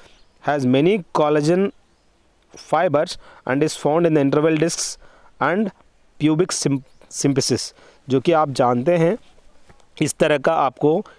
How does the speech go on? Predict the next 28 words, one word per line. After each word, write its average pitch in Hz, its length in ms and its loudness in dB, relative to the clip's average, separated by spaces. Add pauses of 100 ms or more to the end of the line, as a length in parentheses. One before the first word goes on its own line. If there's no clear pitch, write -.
(100)
इनवर्टिब्रल 147 760 2
डिस्क 147 240 -2
यानी 135 280 2
आपका 139 240 0
कमर 135 280 0
से 151 120 0
नीचे 123 440 0 (1200)
प्यूबिक 147 380 0 (180)
सिम्फिसिस 139 540 -2
में 143 120 2
आपको 131 300 -2
देखने 127 280 2
को 131 120 0
मिलता 123 320 2
है 185 120 -2
फाइब्रस 135 640 -2 (1160)
कार्टिलेज। 123 640 0 (360)
So, 131 140 0
हाइलाइन 139 380 0
कार्टिलेज 165 600 0 (120)
ये 135 120 2
क्या 180 240 2
है? 143 240 0 (500)
ये 180 340 0 (120)
ट्रांसपेरेंट 135 560 -2
टिश्यू 156 280 0
है 147 60 2
दोस्तों। 131 380 0